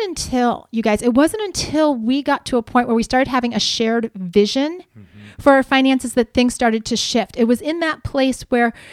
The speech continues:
Speaker 1: you know, when we became in alignment, it, it was the ability to talk about how are we gonna get to that dream?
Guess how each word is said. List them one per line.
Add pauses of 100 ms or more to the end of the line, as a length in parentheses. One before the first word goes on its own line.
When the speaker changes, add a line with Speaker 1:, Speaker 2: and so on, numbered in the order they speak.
(120)
Speaker 1:
you
know,
when
we
became
in
alignment, (320)
it,
it
was (100)
the
ability
to
talk
about
how
are
we
gonna
get
to
that
dream?